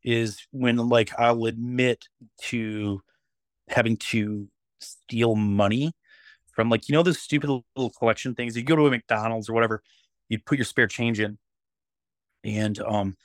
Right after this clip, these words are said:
every now and again you give it a shake, right? Get some quarters that fall out. If you're really skilled, you might get that dollar bill that slips through. Um, the hardest thing was when I'd have my kids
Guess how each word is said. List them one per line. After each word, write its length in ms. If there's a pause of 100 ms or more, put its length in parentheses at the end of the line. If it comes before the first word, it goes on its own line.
(160)
every 160
now 100
and 80
again 140
you 80
give 120
it 60
a 20
shake, 400
right? 220
Get 320
some 100
quarters 400
that 120
fall 260
out. 220 (440)
If 60
you're 100
really 220
skilled, 380
you 60
might 120
get 120
that 180
dollar 320
bill 240
that 100
slips 300
through. 260 (1300)
Um, 480 (1000)
the 100
hardest 420
thing 260
was 500
when 180
I'd 80
have 180
my 100
kids 680